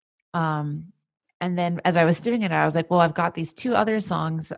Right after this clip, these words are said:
that are on the back burner that don't fit on any of the other releases that we're doing."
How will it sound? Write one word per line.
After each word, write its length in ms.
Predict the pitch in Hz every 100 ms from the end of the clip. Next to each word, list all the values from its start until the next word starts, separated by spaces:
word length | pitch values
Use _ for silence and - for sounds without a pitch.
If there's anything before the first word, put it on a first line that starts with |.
| -
that 160 | 165
are 60 | 160
on 120 | 156
the 80 | 156
back 300 | 160 165 -
burner 240 | 151 151
that 200 | 147 143
don't 240 | 156 156 -
fit 300 | 165 151 -
on 220 | 151 151
any 180 | 151 151
of 80 | 147
the 80 |
other 120 | 151 147
releases 500 | 147 147 139 143 131
that 240 | 143 -
we're 220 | 147 139
doing." 500 | 131 147 139 135 143